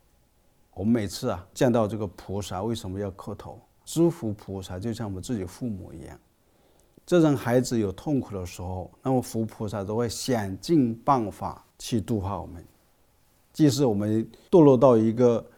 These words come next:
很严重的地方去，那么菩萨都会想尽办法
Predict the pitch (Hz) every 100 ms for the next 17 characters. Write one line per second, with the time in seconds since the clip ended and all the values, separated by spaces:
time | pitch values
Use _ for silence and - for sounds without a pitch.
0 | _ _ - 127 117 110 117 135 101 101
1 | 113 101 95 90 - - - _ _ _
2 | - 117 113 104 - 113 131 - 95 -
3 | _ - 104 110 117 107 104 90 87 104
4 | 98 101 90 -